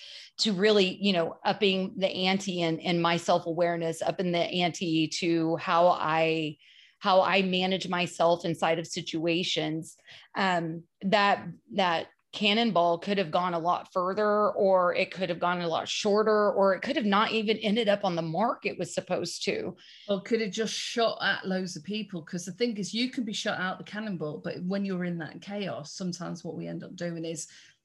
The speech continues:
Speaker 2: projecting all of that internal chaos and combustion onto everyone around us, where we get completely, um, you know, we, we can get to the stage of when,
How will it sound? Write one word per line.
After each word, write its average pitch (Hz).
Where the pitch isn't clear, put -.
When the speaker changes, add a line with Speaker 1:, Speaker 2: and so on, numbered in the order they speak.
Speaker 2:
projecting 196
all 175
of 160
that -
internal 170
chaos 165
and 165
combustion 156
onto 185
everyone 190
around 180
us, 151
where 180
we 180
get -
completely, 180
um, 90
you 220
know, 180
we, 233
we 269
can 285
get 320
to -
the 285
stage 220
of 190
when, 240